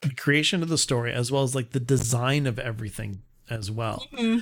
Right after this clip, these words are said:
Speaker 1: So if you've seen the trailer, you know that it's a family where some of them have, like, you know, special abilities or gifts.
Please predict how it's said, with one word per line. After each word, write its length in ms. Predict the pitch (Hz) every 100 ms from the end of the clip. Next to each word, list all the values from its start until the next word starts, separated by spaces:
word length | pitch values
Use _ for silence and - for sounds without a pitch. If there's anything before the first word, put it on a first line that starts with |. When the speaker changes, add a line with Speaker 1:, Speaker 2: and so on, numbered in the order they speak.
| -
Speaker 1:
So 180 | - 160
if 240 | 170 131
you've 120 | 160
seen 200 | 170 320
the 100 | 269
trailer, 340 | 196 139 131 131
you 160 | 135
know 140 | 143 143
that 260 | 139 127
it's 140 | 120 127
a 60 |
family 400 | 127 135 135 139
where 220 | 123 123
some 240 | 117 131 127
of 60 |
them 140 | 127 127
have, 360 | 113 120 117
like, 260 | 123 117 117
you 80 | 135
know, 120 | 113
special 460 | - - 110 117 117
abilities 640 | 113 117 107 104 101 98
or 100 | 107
gifts. 600 | 101 110 104 98 - -